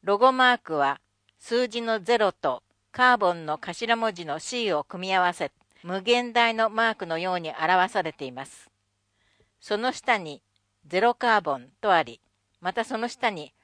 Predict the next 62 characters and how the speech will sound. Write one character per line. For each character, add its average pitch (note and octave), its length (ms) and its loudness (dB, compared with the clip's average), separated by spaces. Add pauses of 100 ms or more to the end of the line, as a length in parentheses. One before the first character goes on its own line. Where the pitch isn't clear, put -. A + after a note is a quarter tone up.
(160)
ア F3 80 0
ル A3+ 140 0
フ A#3+ 80 -4
ァ G#3+ 40 -2
ベ A3 120 0
ッ G#3+ 120 -6
ト D#3 140 -6
で C#3+ 200 -4 (260)
鶴 G3 340 -2
ヶ G3+ 140 0
島 C#3 400 -12 (360)
と A#3+ 200 2 (180)
表 G#3+ 220 2
記 - 40 -16
さ D#3 140 -2
れ C3+ 80 -6
て - 120 -12
い C3 60 -8
ま C3+ 160 -10
す。 - 240 -20 (580)
こ G3+ 140 -2
こ B3+ 140 4
ま B3 160 4
で G#3+ 100 2
を F3 240 4
合 F3+ 120 4
わ B3 100 6
せ A3 180 0
て F3 260 -2 (160)
ゼ E3 140 0
ロ A3+ 160 4
カ A3 240 4
ー - 40 4
ボ E3+ 160 -2
ン D3+ 140 -14
ロ E3+ 120 0
ゴ G#3+ 120 2
マ G3+ 200 2
ー F3+ 40 -4
ク D#3+ 120 -10
に G3 240 -8
な D3+ 140 -4
り C#3 100 -14
ま C3 160 -12
す。 - 260 -20 (1400)
な G#3+ 220 4
お、 - 20 0
表 B3 400 4
紙 B3+ 140 -4
下 A#3 240 0
に A3 140 -4
は、 D3+ 240 2 (360)
詳 B3+ 240 4
細 B3 280 2
は A3 140 2
三 B3+ 300 -2
十 F3+ 160 -2
二 E3 160 -10
ペ G#3 220 0
ー F3 40 -6
ジ E3 120 -14
の C#3+ 240 -4